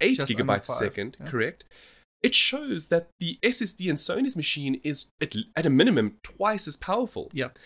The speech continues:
Speaker 1: Now, the reason why we're mentioning this is because this phenomenal S S D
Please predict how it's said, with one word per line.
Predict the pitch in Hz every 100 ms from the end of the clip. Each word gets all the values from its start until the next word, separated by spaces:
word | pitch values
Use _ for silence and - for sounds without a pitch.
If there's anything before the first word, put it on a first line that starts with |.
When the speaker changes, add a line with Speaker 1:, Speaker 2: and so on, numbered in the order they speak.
| - - - _
Speaker 1:
Now, | 180 190
the |
reason | 185 294 302
why | 208
we're |
mentioning | 143 151 262 269 156
this | -
is | 135
because | 160 160 185 170 - - _ _ _
this | 135 254 -
phenomenal | - 170 147 156 214 151 123 117 -
S | 151 139
S | 123
D | 220 226 90 151